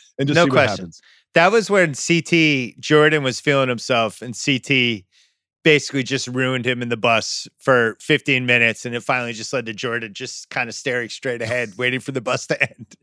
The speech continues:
Speaker 2: <laughs> C T, still a champ. C T, uh, was quiet this episode. I, I, I do feel like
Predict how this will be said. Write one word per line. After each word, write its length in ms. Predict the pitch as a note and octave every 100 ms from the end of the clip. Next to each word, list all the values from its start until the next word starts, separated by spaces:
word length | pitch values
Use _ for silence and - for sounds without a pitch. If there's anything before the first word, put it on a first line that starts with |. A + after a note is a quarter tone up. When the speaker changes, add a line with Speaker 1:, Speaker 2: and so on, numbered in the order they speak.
| -
Speaker 2:
<laughs> 180 | D#3
C 200 | - D4
T, 300 | A#3 A3+ D#3 - - -
still 220 | - A#3
a 60 | G3+
champ. 400 | - E3 C3+ -
C 180 | - B3+
T, 280 | C4+ A#3
uh, 360 | G3+ E3+ D#3+ D3 - _ _
was 140 | E3 D3+
quiet 400 | - E3+ E3 -
this 180 | C3+ -
episode. 500 | A2+ - - A2 G#2
I, 120 | A#2+
I, 280 | A2+ A#2+ C#3+ - D3
I 20 |
do 200 | A#2 E3
feel 240 | - E3+
like 400 | D#3 C#3 A#2 -